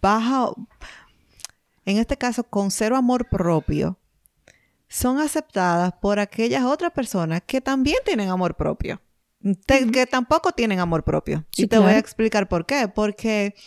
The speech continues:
Speaker 1: a veces, eh, tú, ¿qué tú le vas a dar a una relación, a una pareja, si tú ni siquiera te quieres tú?
Speaker 2: Es muy duro.
Speaker 1: No tienes nada. Si tú no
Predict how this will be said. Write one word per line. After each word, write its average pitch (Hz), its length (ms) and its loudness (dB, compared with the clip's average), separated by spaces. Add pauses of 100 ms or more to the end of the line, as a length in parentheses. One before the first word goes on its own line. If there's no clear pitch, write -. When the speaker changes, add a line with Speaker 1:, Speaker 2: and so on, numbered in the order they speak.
(640)
Speaker 1:
a 262 180 0
veces, 269 600 -2 (760)
eh, 208 640 2 (300)
tú, 277 200 2 (380)
¿qué 320 120 0
tú 403 120 2
le 370 120 4
vas 269 320 -2
a 233 120 2
dar 180 360 0 (120)
a 190 180 2
una 240 280 2
relación, 202 600 0
a 170 40 0
una 208 200 2
pareja, 175 580 0 (200)
si - 300 -2
tú 262 180 -2
ni 269 100 2
siquiera 226 320 0
te 202 120 -4
quieres 175 340 -2
tú? - 200 -6 (280)
Speaker 2:
Es 185 140 4
muy 180 200 6
duro. 214 400 4 (420)
Speaker 1:
No 214 280 2
tienes 240 400 -2
nada. 262 280 0
Si 247 120 -6
tú 277 160 -4
no 427 80 0